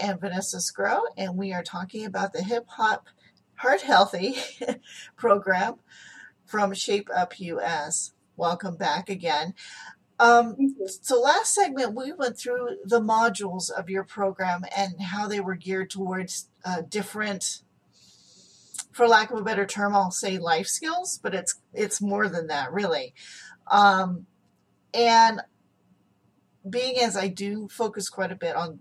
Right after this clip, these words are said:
Speaker 1: in this podcast, on children and disability, um, and how we can help them grow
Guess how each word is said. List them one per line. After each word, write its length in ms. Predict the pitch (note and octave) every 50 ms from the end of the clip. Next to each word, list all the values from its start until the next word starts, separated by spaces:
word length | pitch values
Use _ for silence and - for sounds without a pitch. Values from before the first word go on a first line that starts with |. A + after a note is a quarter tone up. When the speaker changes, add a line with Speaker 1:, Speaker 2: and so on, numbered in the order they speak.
| _ _ -
Speaker 1:
in 140 | F#3+ F3+ G3
this 200 | A3+ A#3 - -
podcast, 560 | - F#3+ E3 D#3+ E3 E3 F#3 F3 G3+ - - -
on 440 | - D#3+ D#3+ E3+ E3+ E3+ E3+ E3+ - _ _ _ _ _ _ _ _ -
children 420 | - G3+ G3 F#3+ F#3 F#3+ F#3 F3
and 100 | F3 E3
disability, 800 | E3 E3 - - - - E3+ E3 D#3+ D#3+ - D#3+ D#3 E3 - - _ _ _ - - _ _ _ _ _
um, 480 | - F3 F3 E3+ D#3+ D#3 D3 C#3+ C3 - - _ _ _ _ _ _ _ _ _ - _ _ _ _ _ _ F#3+
and 420 | G3+ G3 F#3+ F#3+ F#3 F3+ F3+ - - - - - _ _ _ _ _ _ _ _ _ _
how 360 | - - - - A3+ A3 G#3+
we 340 | G#3+ G3+ F#3+ G#3 A3+ A3+ G3
can 680 | - - - G3 G3+ F#3+ F#3 F#3 F#3 F3 D#3+ E3 E3 - _ _ _ _ _ _ _ _ _ _ _ _ _ _ _ _ _ _ _ _ _
help 320 | - A3+ A3+ A3+ A#3 -
them 200 | A#3 G#3+ G3+ G3
grow 680 | F3+ - _ - E3+ E3+ F3 F3 F3 F3 F3+ F3+ F3+